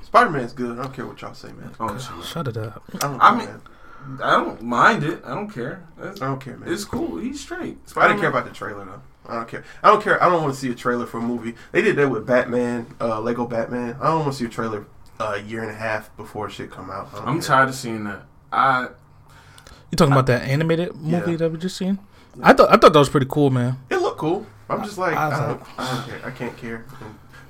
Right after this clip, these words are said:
Speaker 1: I'll care, uh,
Speaker 3: When it's about
Speaker 1: six
Speaker 3: to come
Speaker 1: months
Speaker 3: out.
Speaker 1: out. At least give me six months out.
Speaker 2: Like, when that, when the Justice League movie finally came out,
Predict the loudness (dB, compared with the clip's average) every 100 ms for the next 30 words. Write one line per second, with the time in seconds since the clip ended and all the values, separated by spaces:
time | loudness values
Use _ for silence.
0 | -12 -4 4 6 4 0 -2 -2 -4 -4
1 | -4 -6 -10 -20 -20 -12 -8 -6 0 0
2 | 0 0 0 2 0 -4 -16 -16 -16 -8
3 | -2 0 0 -2 -4 -4 -4 -8 -8 -10
4 | -10 -6 0 2 2 2 2 0 -2 0
5 | 2 0 -4 -10 -6 -4 -4 -6 -6 -6
6 | -4 -4 -6 -2 -2 -2 -4 -6 -4 -6